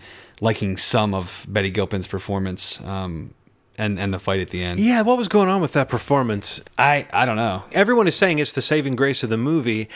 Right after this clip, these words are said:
Speaker 2: and I found it to be sort of like, I mean, sh-, no one in the movie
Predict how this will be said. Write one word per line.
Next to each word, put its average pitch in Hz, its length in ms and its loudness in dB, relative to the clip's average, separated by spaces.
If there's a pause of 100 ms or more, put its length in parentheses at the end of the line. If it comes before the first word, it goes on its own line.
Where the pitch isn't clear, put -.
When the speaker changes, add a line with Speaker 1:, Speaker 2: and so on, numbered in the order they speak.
(260)
Speaker 2:
and 127 140 0
I 175 140 2
found 147 260 2
it 117 140 -4
to 131 80 -2
be 131 320 2
sort 143 320 0
of 113 260 -4
like, 120 380 -2 (100)
I 139 60 2
mean, 151 200 2
sh-, - 200 -4 (340)
no 139 340 2
one 180 200 2
in 180 100 0
the 180 80 2
movie 98 540 -2